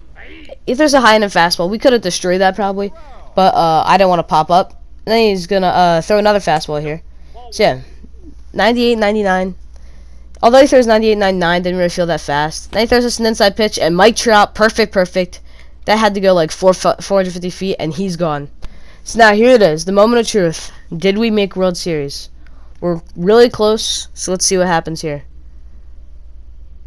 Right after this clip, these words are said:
And we made it, guys. I th-, I'm pretty sure you already knew I was gonna make it. Come on now. Uh, so yeah, that was our World Series game. It went pretty well, if you ask me. Uh, we hit the ball pretty good, besides in that first inning.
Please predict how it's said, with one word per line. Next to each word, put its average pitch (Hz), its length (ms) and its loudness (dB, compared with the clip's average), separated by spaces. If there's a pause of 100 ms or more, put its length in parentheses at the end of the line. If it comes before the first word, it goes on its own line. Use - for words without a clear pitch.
(460)
And 185 460 -2
we 202 260 0
made 185 160 6
it, 156 140 -4
guys. 156 520 -4 (460)
I - 80 4
th-, 277 100 -2
I'm 254 140 0
pretty 269 140 -2
sure 226 160 -2
you 190 100 2
already 165 320 2
knew 156 100 -2
I 147 80 0
was 156 120 -4
gonna 156 120 -4
make 147 220 -6
it. - 160 -10
Come 190 180 -6
on 127 120 -6
now. 131 220 -10 (640)
Uh, 196 240 4
so 208 160 -8
yeah, 185 240 4
that 190 120 4
was 240 120 4
our 247 100 2
World 226 220 2
Series 208 280 0
game. 196 200 0
It 190 60 -2
went 190 200 0
pretty 226 220 0
well, 196 180 2
if 190 140 -6
you 180 60 0
ask 170 220 -2
me. 170 220 -4 (880)
Uh, 175 520 2
we 202 140 -2
hit 233 140 0
the 214 80 -6
ball 214 120 4
pretty 208 200 -4
good, 180 240 0
besides 170 320 -2
in 170 60 -2
that 160 120 -2
first 175 300 -6
inning. 180 260 -6